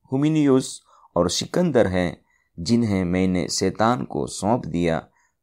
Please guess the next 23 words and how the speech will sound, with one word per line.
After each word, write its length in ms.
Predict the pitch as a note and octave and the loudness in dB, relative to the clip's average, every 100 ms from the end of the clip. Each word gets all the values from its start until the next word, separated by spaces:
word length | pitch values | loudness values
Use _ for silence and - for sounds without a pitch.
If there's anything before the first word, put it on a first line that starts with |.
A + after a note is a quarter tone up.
| - | -4
है 400 | G#2 G2+ E2+ - _ | 0 2 0 -10 _
कि 120 | F2+ E2+ | -6 -2
वे 340 | E2+ E2+ E2 _ _ - | 0 0 -4 _ _ -6
परमेश्वर 520 | E2 F2 A2 A#2 G2+ | -4 0 0 0 -4
की 320 | E2+ E2+ D#2+ - | -6 -6 -8 -6
निंदा 480 | F2 F2+ E2 E2 D#2+ | -4 -4 -4 -4 -6
करना 580 | - E2 D#2+ D#2 D2 - D2+ | -4 -6 -4 -6 -6 -10 -10
ना 260 | D2+ D2 | -6 -6
सीखें। 760 | D2 - D#2 - F2 E2+ D2+ - _ _ _ _ _ _ _ - - | -6 -8 -10 -4 0 0 -2 -12 _ _ _ _ _ _ _ -20 -4
मसीह 320 | A2+ A#2 D#3 D3 | -2 2 2 2
में 120 | G#2+ | 2
मेरे 280 | F#2 E2+ D#2+ | 2 0 -2
प्रियो, 640 | - G2 F#2+ F#2+ - _ _ _ _ _ _ _ _ _ _ | 0 2 4 2 -4 _ _ _ _ _ _ _ _ _ _
इन 120 | F#2 F#2+ | -2 0
वचनों 400 | F#2 G#2 A2 G#2+ | 0 0 0 0
के 140 | G#2 | 0
द्वारा 380 | F#2+ G2 G#2 G#2 | 2 2 2 0
प्रभु 360 | - E2+ D#2+ | -2 -4 -2
आप 160 | E2 D#2 | -2 -2
सभी 300 | - E2 E2 | -4 -4 -4
को 160 | - F2+ | -2 -2
आशीष 440 | F2 - G#2+ G2 | -2 -2 -6 -6
दे। 400 | - G#2+ A#2 | -2 -2 -2